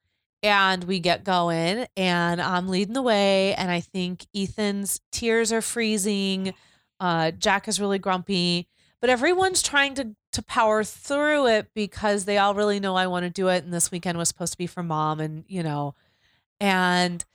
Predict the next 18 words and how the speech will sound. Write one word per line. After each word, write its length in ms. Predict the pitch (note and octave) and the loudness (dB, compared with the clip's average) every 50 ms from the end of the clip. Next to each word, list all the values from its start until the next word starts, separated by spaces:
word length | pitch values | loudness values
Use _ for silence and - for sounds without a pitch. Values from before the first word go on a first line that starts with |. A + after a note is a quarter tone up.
| _ _ _ _ _ _ - | _ _ _ _ _ _ -6
um, 520 | G3 F3+ E3+ E3 D#3+ D#3+ D#3+ D#3+ D#3+ D#3 _ _ _ _ _ _ _ _ _ _ _ _ _ _ _ _ | -4 -2 0 0 0 -2 -4 -6 -10 -20 _ _ _ _ _ _ _ _ _ _ _ _ _ _ _ _
we 200 | G3 G3+ G#3 F3+ | -6 -4 -4 -4
keep 240 | - - A3 - | -4 -6 -8 -6
going, 320 | - G3+ F#3 F#3 F#3 F#3 F#3 | -2 0 0 2 0 0 -2
we 100 | F#3 F3 | -2 -4
keep 220 | - G3+ F#3 - | -6 -8 -8 -4
going. 340 | - G3 G3 G3 F#3+ F#3 F#3 | -2 0 2 2 2 0 -2
And 140 | - G#3+ G3+ | -2 -2 -2
it 100 | G#3 G3+ | -2 -2
becomes 600 | - G#3+ - - - - D4 D4 D4 C#4+ D#4 - A#3+ | -4 -8 -8 -6 -2 0 0 0 0 0 -2 0 2
like 240 | A#3 A3 A3 - - | 2 2 0 -2 2
that 240 | G#3+ F#3 - - - | 2 2 2 2 2
scene 720 | - - - A3 G3+ G3 G3 G3+ G#3+ A3 A#3 A#3 B3 - _ _ _ _ _ _ - | 0 2 2 2 0 0 0 0 0 0 -2 -4 -6 -8 _ _ _ _ _ _ -4
in 160 | A3+ A#3 A3 | -4 -4 -2
Fellowship 540 | G3+ - A#3+ G#3+ G#3+ A3 G#3+ - - A3+ - | 0 2 2 4 4 4 2 2 0 -2 -2
of 120 | A3 G3 F#3 | -4 -8 -6
the 80 | G3 F#3 | -6 -6
Ring 680 | E3+ D#3+ F3 F3 E3+ F3 F3 F#3 F#3+ G3+ G#3 A3 A3 | -6 -4 -2 -2 0 0 0 0 -2 -4 -6 -8 -10